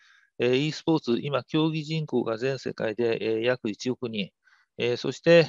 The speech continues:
えー、観客が、あー、五億人以上いると言われております。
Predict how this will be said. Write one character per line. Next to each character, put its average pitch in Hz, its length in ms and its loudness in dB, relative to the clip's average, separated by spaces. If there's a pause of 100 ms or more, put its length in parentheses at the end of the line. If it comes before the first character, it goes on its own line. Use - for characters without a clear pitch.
え 127 240 -2
ー、 - 60 -10
観 143 220 -2
客 147 260 -2
が、 131 480 4
あ 117 60 0
ー、 117 40 -10
五 139 140 2
億 156 160 -4
人 160 220 -2
以 165 40 -2
上 143 140 2
い 107 60 0
る 101 140 -6
と - 200 -10
言 104 140 -8
わ 90 40 -8
れ 98 80 -10
て 90 120 -8
お 82 40 -8
り - 100 -16
ま - 80 -14
す。 - 180 -18